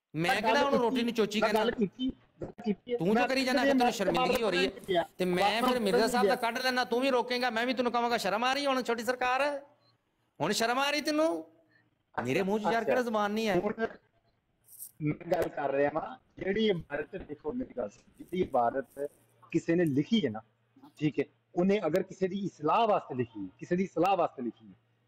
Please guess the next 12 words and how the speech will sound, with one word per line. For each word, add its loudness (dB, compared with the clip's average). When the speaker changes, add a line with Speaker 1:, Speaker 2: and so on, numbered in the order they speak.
Speaker 2:
ਠੀਕ 2
ਹੈ, 0
ਤੇ 4
ਉਹ 6
ਪ-, -2
ਸੁਣਨ 2
ਲੱਗਿਆਂ 4
ਸ਼ਰਮਿੰਦਗੀ 2
ਨਹੀਂ 2
ਹੋਣੀ 4
ਚਾਹੀਦੀ। 0
ਤੇ 0